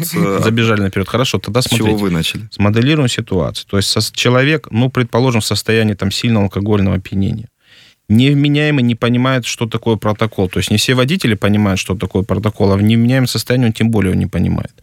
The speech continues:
Speaker 2: Значит, процедура состоит в следующем. У сотрудника О Б Д Д есть на сегодняшний день право, подчеркиваю, это его право, и сопротивляться здесь, махать руками, корочками, телефонными звонками, я думаю, будет бесполезно.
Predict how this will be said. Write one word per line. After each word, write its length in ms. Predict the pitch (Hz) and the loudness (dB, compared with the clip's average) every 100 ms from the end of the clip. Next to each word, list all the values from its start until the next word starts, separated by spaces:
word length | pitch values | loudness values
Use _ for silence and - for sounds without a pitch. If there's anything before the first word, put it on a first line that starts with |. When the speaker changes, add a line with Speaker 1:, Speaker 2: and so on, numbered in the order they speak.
| _ _ | _ _
Speaker 2:
Значит, 260 | 107 113 - | 0 0 0
процедура 500 | 123 123 - 170 175 | 0 0 0 0 0
состоит 380 | 117 107 131 135 | 0 -2 0 -2
в 40 | |
следующем. 440 | - 95 - - - - _ _ _ _ _ | -2 -4 -4 -8 -12 -16 _ _ _ _ _
У 140 | 135 143 | 2 4
сотрудника 640 | 131 123 147 156 113 113 | 2 2 2 2 0 0
О 220 | 87 120 | 2 2
Б 140 | 107 101 | 2 2
Д 140 | 101 | 0
Д 360 | 98 107 156 196 _ _ | 0 0 0 -4 _ _
есть 460 | - 107 123 113 - | -6 0 2 0 0
на 140 | 107 | -2
сегодняшний 800 | 101 - 113 107 98 95 - 104 | -2 0 2 2 0 -2 -2 0
день 320 | 101 113 135 120 | 0 2 0 0
право, 560 | - 110 110 95 92 92 - _ | -2 0 2 0 -2 -8 -14 _
подчеркиваю, 460 | 95 - 101 - - | -6 -2 -2 -2 -4
это 220 | 110 98 | -2 0
его 200 | 98 98 | 2 0
право, 400 | - 107 110 135 _ - | 0 0 0 -2 _ -2
и 80 | 131 | 0
сопротивляться 840 | 139 135 135 131 139 143 165 - | 2 0 0 0 0 0 0 -2
здесь, 340 | 110 110 104 - | -2 0 0 0
махать 380 | 101 - 123 110 | -2 0 -2 0
руками, 480 | 107 - 117 110 | -4 0 2 2
корочками, 640 | 101 - 120 110 - 101 95 | 0 0 0 0 -2 -2 -2
телефонными 540 | - 98 104 113 110 | 0 -2 0 2 2
звонками, 420 | 104 107 110 127 | 2 0 0 0
я 100 | 101 | 2
думаю, 260 | 107 104 95 | 0 0 0
будет 180 | 95 95 | 0 -2
бесполезно. 520 | 95 - 90 - - | -4 -6 -8 -8 -12